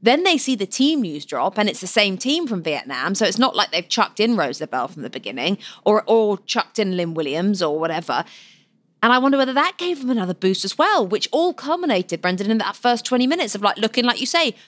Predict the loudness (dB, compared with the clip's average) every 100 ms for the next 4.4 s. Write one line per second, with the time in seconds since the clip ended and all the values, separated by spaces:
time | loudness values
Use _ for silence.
0 | -6 -4 -2 0 0 -2 -2 0 0 0
1 | -2 -2 0 0 2 2 -2 -2 _ -4
2 | -2 0 0 0 0 0 -2 -8 -10 -14
3 | _ -4 2 2 2 2 0 0 0 0
4 | -2 -4 -6 -8